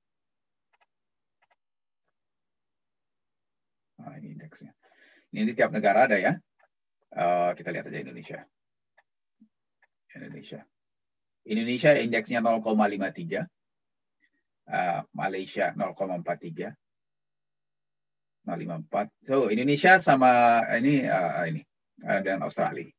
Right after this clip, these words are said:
Nol koma lima empat, nol lima tiga. Mirip dengan Australia. Kenapa? Kok, ya, wah, Indonesia hebat ya. Indeks, eh, eh, eh, availability of U H C,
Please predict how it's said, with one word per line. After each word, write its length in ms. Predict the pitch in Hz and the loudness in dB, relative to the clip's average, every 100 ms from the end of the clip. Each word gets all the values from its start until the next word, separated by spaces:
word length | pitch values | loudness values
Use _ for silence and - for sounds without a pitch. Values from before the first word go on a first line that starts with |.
| _ _ _ _ | _ _ _ _
Nol 160 | - - | -8 -6
koma 160 | 175 | -4
lima 160 | 180 151 | -6 0
empat, 240 | 131 - - | 0 0 -6
nol 160 | - 139 | -8 -8
lima 160 | - | -10
tiga. 240 | - - - _ _ _ _ - | -10 -12 -12 _ _ _ _ 2
Mirip 240 | 139 135 - | 4 4 2
dengan 240 | 101 92 | -6 -6
Australia. 400 | - - - - | -6 -6 -6 -4
Kenapa? 400 | 277 349 - - | 2 2 4 0
Kok, 320 | - - - | 2 2 6
ya, 80 | 151 | 8
wah, 160 | 262 135 | 8 8
Indonesia 320 | 127 196 170 | 4 2 4
hebat 240 | 185 196 | 4 4
ya. 80 | 160 - _ _ _ _ 143 | 2 -2 _ _ _ _ 8
Indeks, 480 | 139 151 143 - _ _ _ _ | 10 10 8 2 _ _ _ _
eh, 400 | 123 123 123 120 113 - _ 117 | 6 8 8 8 6 -2 _ 6
eh, 180 | 113 110 | 6 6
eh, 520 | 104 101 95 92 - 127 | 4 4 2 2 0 2
availability 960 | 120 143 135 120 123 123 110 151 175 | 4 8 8 8 6 6 6 8 8
of 240 | - 117 117 | 8 4 4
U 80 | |
H 240 | 113 107 | 4 4
C, 40 | - | 4